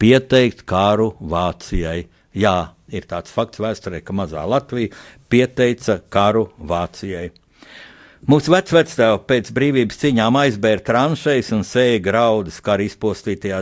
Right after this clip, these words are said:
zemē. Divdesmito un trīsdesmito gadu kinohronikās redzams,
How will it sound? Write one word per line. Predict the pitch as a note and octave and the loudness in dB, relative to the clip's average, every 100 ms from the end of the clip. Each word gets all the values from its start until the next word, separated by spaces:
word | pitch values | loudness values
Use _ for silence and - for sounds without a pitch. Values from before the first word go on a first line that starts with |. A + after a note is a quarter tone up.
| F#2+ | -2
zemē. | A2 F#2 E2 D#2+ - | -2 -2 -6 -10 -10
Divdesmito | G#2 A2+ G2+ - G2+ G2 | -4 -2 -2 -4 -4 -2
un | G2 | -2
trīsdesmito | A2 A2+ F2+ G#2 G2 | -2 -4 -4 -6 -4
gadu | F#2 G2+ - | -2 -4 -4
kinohronikās | C3 C3+ F#2+ G2+ F#2+ F#2 - F2 E2+ - _ _ _ _ _ _ _ | -4 -4 -4 -4 -4 -4 -8 -12 -12 -16 _ _ _ _ _ _ _
redzams, | - G2+ G2+ G2 F#2 - | -6 -4 -2 -2 -4 -8